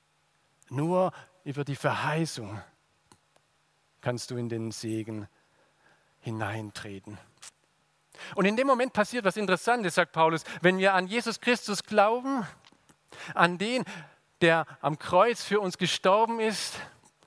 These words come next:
dann hängen wir den Fluch ab. Oder wird der Fluch, der über dem Gesetz uns gilt, der wird an ihn gehängt, an den Gekreuzigten. Da hängt der Fluch,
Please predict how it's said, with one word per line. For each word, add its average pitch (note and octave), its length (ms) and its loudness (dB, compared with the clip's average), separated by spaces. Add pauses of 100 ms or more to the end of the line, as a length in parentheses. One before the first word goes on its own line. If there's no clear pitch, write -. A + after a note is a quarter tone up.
(1080)
dann D#3+ 340 4 (480)
hängen F3+ 420 2
wir F3 140 2
den D#3 220 0
Fluch A3+ 500 -6 (760)
ab. - 360 0
Oder D3+ 560 4
wird D#3+ 180 0
der D#3 100 6
Fluch, B3 500 -6 (420)
der D#3+ 340 6 (200)
über F3 320 4
dem E3 200 0
Gesetz - 680 2 (680)
uns B3+ 340 2
gilt, A3+ 380 4 (160)
der G#3 120 8
wird A#3 180 0
an A3 140 6
ihn D4 280 0
gehängt, E3 440 2
an F#3 180 2
den F#3 160 0
Gekreuzigten. F#3 960 -4
Da B3 260 2
hängt G#3+ 340 -2
der G3+ 100 2
Fluch, C4 600 -6